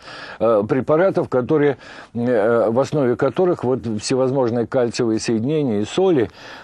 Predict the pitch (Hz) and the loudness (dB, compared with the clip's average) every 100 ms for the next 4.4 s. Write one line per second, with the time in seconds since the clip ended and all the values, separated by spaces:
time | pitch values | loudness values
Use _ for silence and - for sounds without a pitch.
0 | - 107 107 127 151 143 131 190 175 160 | -6 -2 0 2 4 4 4 2 2 2
1 | 156 127 127 107 117 127 170 175 113 123 | 2 2 0 0 2 4 4 2 0 -2
2 | 123 110 131 90 - 151 156 156 147 104 | -2 -2 -4 -2 0 0 0 0 0 2
3 | 95 76 - 127 180 175 175 156 156 101 | 2 2 0 0 0 2 0 2 2 2
4 | 69 - - | 0 -4 -14